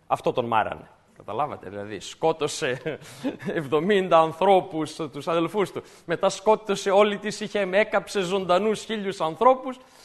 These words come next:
και το, ε, αυτό που τον ένοιαζε ήταν να μην πούνε ότι τον σκότωσε γυναίκα. Λέει στον οπλοφόρο του, "Σκότωσέ με, να μην σκοτωθώ από την πέτρα που έριξε η γυναίκα".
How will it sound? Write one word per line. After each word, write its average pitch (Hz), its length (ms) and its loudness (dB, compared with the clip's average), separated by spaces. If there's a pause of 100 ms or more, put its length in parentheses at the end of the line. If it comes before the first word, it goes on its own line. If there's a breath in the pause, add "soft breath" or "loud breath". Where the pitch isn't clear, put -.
(180 soft breath)
και 214 120 2
το, 214 120 -2
ε, 180 500 2 (420 soft breath)
αυτό 226 260 4
που 233 120 -6
τον 214 160 0
ένοιαζε 254 360 2
ήταν 247 380 0
να 240 100 2
μην 262 220 0
πούνε 262 180 2
ότι 247 120 4
τον 240 120 2
σκότωσε 247 480 0
γυναίκα. 226 580 0
Λέει 226 160 2
στον 220 180 -4
οπλοφόρο 214 480 2
του, 240 100 -6
"Σκότωσέ 254 580 6
με, 254 180 2 (1080)
να 151 160 6
μην 214 120 6
σκοτωθώ 185 460 2
από 160 200 6
την 147 160 -6
πέτρα 139 300 4
που 127 100 -2
έριξε 117 280 0
η 113 40 -8
γυναίκα". 98 340 -8